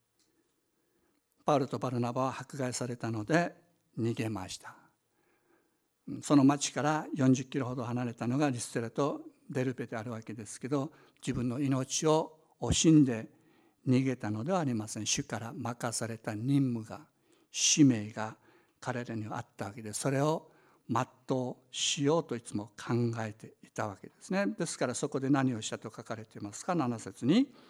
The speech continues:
そこで福音の宣教を続けたとあります。福音の宣教を続けたんです。侮辱され、中傷され、誹謗中傷されても、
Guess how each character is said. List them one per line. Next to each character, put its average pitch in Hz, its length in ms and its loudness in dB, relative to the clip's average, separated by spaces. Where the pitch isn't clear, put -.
そ - 160 -8
こ 113 160 -4
で 220 240 6
福 - 240 2
音 147 100 8
の 170 320 4
宣 160 480 10
教 147 400 4
を 139 80 4
続 120 300 -4
け - 140 -6
た 123 120 -2
と - 140 -8
あ - 20 -16
り - 80 -20
ま - 100 -20
す。 - 60 -20
福 - 280 0
音 233 160 8
の 226 120 6
宣 180 320 8
教 165 300 6
を 147 120 2
続 120 220 -2
け 107 140 -4
た 107 160 -10
ん 120 100 -20
で 151 100 -20
す。 - 120 -20
侮 196 180 6
辱 233 240 6
さ 226 180 4
れ、 226 480 4
中 220 240 2
傷 214 240 6
さ 208 160 4
れ、 220 520 4
誹 214 120 2
謗 214 200 10
中 214 180 2
傷 202 220 4
さ 208 100 2
れ 202 100 2
て 220 140 0
も、 247 400 8